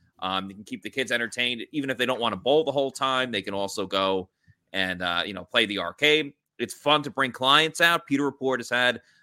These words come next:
multiple different events there with either, uh, networking with our fellow clients or, um, we set up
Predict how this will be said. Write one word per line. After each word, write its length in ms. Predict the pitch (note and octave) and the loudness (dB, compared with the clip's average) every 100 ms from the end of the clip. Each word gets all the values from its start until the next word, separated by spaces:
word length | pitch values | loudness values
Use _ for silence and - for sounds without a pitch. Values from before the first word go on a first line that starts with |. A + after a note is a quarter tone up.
| _ | _
multiple 440 | A#2+ E3+ G3+ E3 D3 | 6 6 6 2 0
different 300 | C#3+ C#3 B2 | 0 -2 -2
events 380 | G2+ A#2 A2 | 2 2 0
there 320 | - A2+ A2+ A2 | 0 6 6 4
with 200 | G2+ F#2+ | 0 -8
either, 400 | G#2+ G2+ F#2+ F2+ | -4 0 0 -2
uh, 240 | F#2+ F#2 F#2 | -4 -6 2
networking 600 | B2 D3+ D3 D3 C#3+ C#3 | 2 4 4 4 2 -2
with 160 | C#3 | -2
our 100 | A#2+ | -2
fellow 280 | B2+ C3 B2+ | 0 0 0
clients 680 | - C3 C3 C3 B2+ - - | -4 -4 -2 -2 -4 -10 -14
or, 460 | G2+ F#2+ F2 E2+ F2 _ _ _ - | -10 -8 -6 -8 -10 _ _ _ -8
um, 340 | F2+ F2 F2 | -6 -6 -8
we 100 | G2+ | -10
set 220 | - A2+ | -2 4
up 180 | G#2+ - | 4 2